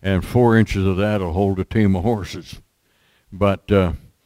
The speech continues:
I was, uh, skating along, it was so clear, and I got close to the shore where the sun would shine down and you could see the bottom, and I just tense up, <laughs> you know, thinking, "I'm going down."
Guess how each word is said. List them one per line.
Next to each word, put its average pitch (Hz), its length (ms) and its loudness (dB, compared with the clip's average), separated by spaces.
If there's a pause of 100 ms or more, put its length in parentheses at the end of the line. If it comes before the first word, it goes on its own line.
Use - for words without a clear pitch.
(460)
I 104 200 2
was, 98 320 2
uh, 87 180 0 (400)
skating 117 480 4
along, 110 240 4
it 101 80 0
was 92 140 -4
so 156 180 2
clear, 107 640 -4
and 107 160 0
I 101 120 -2
got 123 300 -6 (220)
close - 440 -4
to 139 100 -6
the 123 100 -2
shore 110 520 -2 (640)
where 110 180 4
the 101 100 4
sun 135 380 2
would 98 160 0
shine 120 480 2
down 113 300 2
and 101 160 4
you 101 100 2
could - 220 -8
see 139 200 2
the 104 120 -2
bottom, 98 480 -4 (560)
and 110 120 2
I 110 140 2
just 113 320 0
tense 151 380 -2
up, 135 280 0
<laughs> 104 40 -8
you 113 160 6
know, 170 320 4 (640)
thinking, 135 420 6
"I'm 175 200 4
going 127 320 8
down." 151 500 6